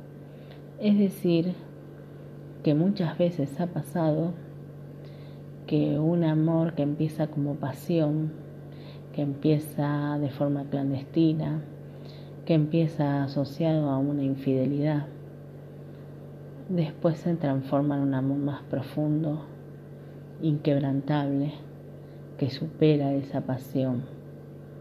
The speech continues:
y pasa a ser, puede llegar a pasar a ser un amor espiritual, que va más allá de lo pasional, que va más allá de lo erótico, que va más allá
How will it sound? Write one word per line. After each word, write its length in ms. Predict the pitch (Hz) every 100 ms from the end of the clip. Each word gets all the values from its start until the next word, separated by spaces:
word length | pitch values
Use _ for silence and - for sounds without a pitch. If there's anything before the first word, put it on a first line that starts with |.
| - - - - - - - - -
y 140 | 160
pasa 380 | - 139 - 139
a 20 |
ser, 320 | - 139 147 160 - -
puede 220 | 165 147
llegar 320 | 135 143 139
a 60 | 139
pasar 340 | 151 - 143
a 100 | 139
ser 220 | 135 160 151
un 160 | 143
amor 280 | 135 135 143
espiritual, 680 | 139 - 147 139 139 123 131 - - - - - - - - - - - - - - - - - -
que 140 | 143
va 140 | 139
más 260 | 147 143 -
allá 480 | 131 - 143 151 - - 143 151 156 156 - - - - - - -
de 80 | 143
lo 160 | 135 131
pasional, 840 | 127 - 131 135 147 156 147 156 - - - - -
que 100 | 147
va 120 | 135
más 240 | 143 139 -
allá 300 | 123 - 143
de 180 | 143 143
lo 100 | 147
erótico, 680 | 147 143 - 139 - - - - - - - - - - - -
que 120 | 151
va 140 | 147
más 600 | 147 156 - 147 147 - 143
allá 520 | 131 - 156 160